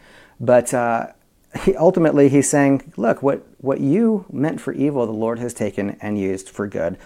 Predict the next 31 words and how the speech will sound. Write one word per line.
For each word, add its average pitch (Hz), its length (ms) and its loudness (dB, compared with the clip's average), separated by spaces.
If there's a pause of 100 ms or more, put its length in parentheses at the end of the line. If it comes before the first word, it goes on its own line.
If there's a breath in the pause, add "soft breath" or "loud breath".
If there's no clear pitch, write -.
(120 soft breath)
Paul's 170 260 6
saying, 135 280 2
"Don't 127 280 0
focus 147 400 4
on 120 160 -6
the 113 60 -4
fact 113 360 -2
that 113 120 -4
he 110 240 -4 (200 soft breath)
deserted. 127 480 -2
Focus - 300 -6
on 143 160 -2
this 226 180 -4
fact. - 360 -12 (520 soft breath)
You 180 200 4
lost 202 340 0
a 147 40 -4
slave, 196 440 -2
but 85 80 -6
you 151 140 -4
gained 156 360 -2
a 151 40 0
brother." 156 460 -4 (1160)
Hmm? 226 280 -2 (840)
It's - 140 -10
incredible. 196 520 -2 (720 soft breath)
Uh, 123 460 -2 (220)
Philemon, 160 720 4 (160)
being 175 180 6
a 156 60 6
Christian, 190 760 0